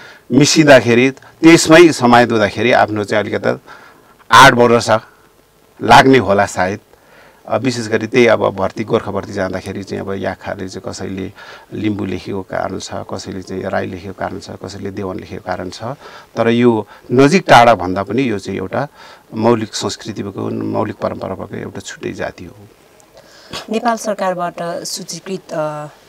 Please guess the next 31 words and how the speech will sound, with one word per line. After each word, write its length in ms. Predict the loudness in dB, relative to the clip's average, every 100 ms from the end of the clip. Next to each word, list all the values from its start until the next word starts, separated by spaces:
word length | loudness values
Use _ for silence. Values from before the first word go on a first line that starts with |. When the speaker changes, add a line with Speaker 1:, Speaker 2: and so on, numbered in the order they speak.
| -10
Speaker 2:
बन्नका 440 | -4 -4 -4 -10
लागि, 300 | -10 -12 -12
सूचीकृत 460 | -14 -14 -16 -16 -10
आदिवासी 540 | -8 -8 -8 -8 -8
बन्नको 440 | -8 -10 -10 -14 -12
लागि 300 | -12 -12 -12
चाहिँ, 260 | -10 -10 -12 -20 -20 -14
अ, 100 | -10
निश्चित 420 | -6 -6 -4 -8 -10
सूचक 260 | -12 -12
पनि 260 | -10 -12 -12
हुनुपर्छ, 500 | -12 -14 -14 -14 -14
होइन? 240 | -14 -14
त्यसमध्येमा 680 | -10 -10 -6 -6 -6 -6 -6
चाहिँ 220 | -8 -10 -12 -18 -6 -4
आफ्नो 420 | -2 -6 -8 -10 -16
थाकथलो 420 | -14 -14 -12 -12
पहिचान 500 | -12 -12 -12 -12 -12
पनि 200 | -12 -14
एउटा 220 | -14 -16 -18
हो। 280 | -18 -20 -20 -12
Speaker 1:
हजुर। 280 | -10 -10 -16 -18 -20 -12
Speaker 2:
अब 60 | -4
याखाहरूको 760 | 0 -2 -2 -2 -2 -4 -10
चाहिँ, 260 | -6 -6 -8 -14 -20 -8
अ, 220 | -6 -4
थाकथलो 680 | -8 -10 -10 -10 -8 -8 -8
चाहिँ 160 | -10 -12
कहाँ 280 | -12 -10 -4
हो? 80 | -4 -4 -20 -20 -20 -12 0
Speaker 1:
याखाहरूको 880 | 4 4 2 -2 -2 0 2 2